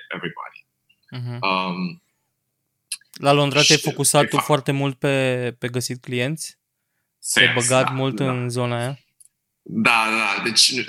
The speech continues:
Speaker 1: cred că doi ani de zile în Londra, în, în primii doi ani de zile, every day, uh, mă duceam și mă vedeam cu clienți și,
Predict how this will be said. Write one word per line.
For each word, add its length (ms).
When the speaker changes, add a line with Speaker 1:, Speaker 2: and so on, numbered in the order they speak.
Speaker 1:
cred 200
că 80
doi 320
ani 140
de 100
zile 240
în 100
Londra, 360
în, 220
în 420
primii 220
doi 140
ani 120
de 60
zile, 460
every 440
day, 840
uh, 320
mă 300
duceam 300
și 140
mă 60
vedeam 300
cu 200
clienți 800
și, 840